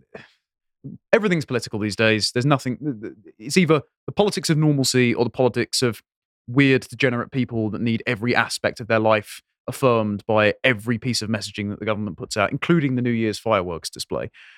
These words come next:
But I wanted to hone in on the fact that London is a place for everyone. And that hasn't made it a particularly good place to live.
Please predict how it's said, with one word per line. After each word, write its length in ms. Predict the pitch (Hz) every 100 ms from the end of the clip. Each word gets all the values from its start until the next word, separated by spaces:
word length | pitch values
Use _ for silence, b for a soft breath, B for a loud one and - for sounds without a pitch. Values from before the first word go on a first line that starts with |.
| b b _ _
But 80 | 175
I 100 | 247
wanted 300 | 320 294 -
to 80 | 180
hone 220 | 135 131
in 100 | 95
on 280 | 80 90 127
the 60 | 127
fact 260 | 107 - -
that 160 | -
London 420 | 120 139 139 139
is 300 | 135 101 87 -
a 60 |
place 340 | - 85 87 -
for 140 | - -
everyone. 400 | 233 135 - - _ _ _ _ _ _ -
And 120 | 139
that 120 | -
hasn't 440 | - 175 254 247 -
made 360 | 143 135 131
it 100 | 131 -
a 80 | 123 _ -
particularly 640 | - - - - 131 131
good 420 | 117 247 165 -
place 380 | - - - -
to 100 | 143
live. 360 | 208 - -